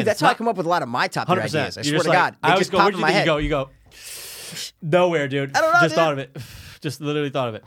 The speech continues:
Speaker 2: So yeah, uh, today, guys, we're gonna do our top three music movies.
Speaker 1: Not musical movies.
Speaker 2: No.
Speaker 1: No musicals.
Speaker 2: Movies centered around music.
Speaker 1: In any way.
Speaker 2: In any way.
Speaker 1: In any way.
Speaker 2: Now, look,
Speaker 1: What are
Speaker 2: I
Speaker 1: we looking at?
Speaker 2: fucking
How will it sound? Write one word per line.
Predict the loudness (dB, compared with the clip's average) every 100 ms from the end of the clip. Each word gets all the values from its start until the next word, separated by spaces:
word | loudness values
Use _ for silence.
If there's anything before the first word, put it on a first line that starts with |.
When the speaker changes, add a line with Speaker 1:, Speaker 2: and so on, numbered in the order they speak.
| _ _
Speaker 2:
So | -4 0
yeah, | 0 0 -2 -2
uh, | 0 0
today, | -2 -2 -2 0
guys, | 0 -2
we're | -2
gonna | -4 -2
do | -2
our | -2
top | -4 -4 -2 -2 -6
three | -4 -2 -2 -4 -8 -14 -20 _ _ _ _ _ _ _ _ _
music | -10 -6 -2 -2 -2 -6 -6 -20 -10
movies. | -4 -2 -2 -6 -10 -16 -16 -18 -12
Speaker 1:
Not | -4 -4 -2
musical | -4 -4 -6 -8 -4 -2 -2
movies. | -4 -2
Speaker 2:
No. | 0 2 4 2 2 -2 -4 -2
Speaker 1:
No | 0
musicals. | 2 2 2 2
Speaker 2:
Movies | -2 -2
centered | -2 0 -2
around | 0 0 0 -2 -2
music. | -4 -4 -8 -8
Speaker 1:
In | -2 0
any | 0 0
way. | -2 -4 -8
Speaker 2:
In | -6 -4
any | -2 -2
way. | -4 -6 -8
Speaker 1:
In | -6
any | -2 -2
way. | -2 -4 -4
Speaker 2:
Now, | -2 0
look, | 0 -2 -6
Speaker 1:
What | -20 _ _ _ _ _ _ -2
are | 0
Speaker 2:
I |
Speaker 1:
we | 0
looking | 0
at? | 0
Speaker 2:
fucking | -2 -4 -4 -8